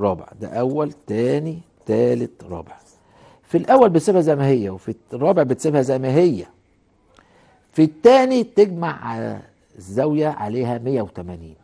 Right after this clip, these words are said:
في التالت بنضيف سالب مية وتمانين، سالب باي، لأن هم عملوا على حسب الت-، المنهج قالوا إن لازم الساعة تكون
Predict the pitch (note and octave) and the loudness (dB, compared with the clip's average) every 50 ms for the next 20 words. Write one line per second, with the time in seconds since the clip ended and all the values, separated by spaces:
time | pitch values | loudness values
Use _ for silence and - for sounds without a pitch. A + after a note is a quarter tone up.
0 | _ _ _ _ _ _ _ _ _ _ _ _ _ _ _ _ _ _ _ _ | _ _ _ _ _ _ _ _ _ _ _ _ _ _ _ _ _ _ _ _
1 | _ _ _ _ _ _ _ _ _ _ _ _ _ _ _ _ _ _ _ _ | _ _ _ _ _ _ _ _ _ _ _ _ _ _ _ _ _ _ _ _
2 | - C3 C3 - - - _ F#3 G3 A3 A#3 A#3+ B3+ F#3+ C#3 C3+ B2+ A2+ A2 C3+ | -2 -2 -2 -2 -4 -2 _ 4 6 6 6 4 2 2 2 0 0 0 0 -4
3 | C#3 C#3+ - - D3+ D#3 F3+ G3+ F#3+ E3+ B2+ G#2 A2 A#2+ B2 A2+ F#2+ F2 - F#2 | -4 -4 -4 -2 0 0 2 0 0 -2 -4 -6 -8 -6 -4 -4 -6 -6 -10 -14
4 | D#2+ E2 D#2 D#2 D2 C2+ _ _ _ _ _ _ _ _ _ _ _ _ _ _ | -16 -16 -18 -20 -20 -20 _ _ _ _ _ _ _ _ _ _ _ _ _ _
5 | _ _ _ _ _ - C3+ B2+ A#2 F2+ - F#2+ F2+ E2+ - - _ _ _ _ | _ _ _ _ _ -6 -4 -4 -4 -4 -4 -8 -8 -8 -10 -16 _ _ _ _
6 | _ _ _ _ _ _ _ - A#2 C#3+ F3+ G#3 G#3 G3+ D#3 F3 F#3+ F3 E3+ D#3+ | _ _ _ _ _ _ _ -12 -10 -6 -6 -4 -4 -4 -4 -4 -4 -2 -2 -4
7 | C#3+ - - - _ _ _ _ _ - A2 G#2+ - - C#3 B2 A#2 G2 G2 F#2+ | -4 -6 -8 -14 _ _ _ _ _ -10 -10 -10 -8 -8 -8 -8 -8 -10 -10 -12
8 | F2+ - _ _ _ - G#2 G2 - - - F#2+ F#2 G2+ A#2 - G2+ G#3 G#3+ G#3+ | -16 -18 _ _ _ -12 -12 -12 -12 -12 -14 -14 -10 -10 -8 -8 -8 -8 -10 -10
9 | _ _ _ _ _ _ _ _ _ _ _ _ _ _ _ _ _ _ _ - | _ _ _ _ _ _ _ _ _ _ _ _ _ _ _ _ _ _ _ 2
10 | E3+ G3 F#3+ E3+ D3+ C#3+ C#3 D3+ D#3+ D3 C3+ A#2+ A2+ - - D3 C3+ B2+ B2 A#2 | 2 2 2 0 -2 -2 -2 -2 -2 -2 -6 -8 -10 -8 -6 -4 -4 -4 -6 -10
11 | - - C3 B2+ A#2 A2 G2 | -12 -12 -12 -12 -12 -14 -16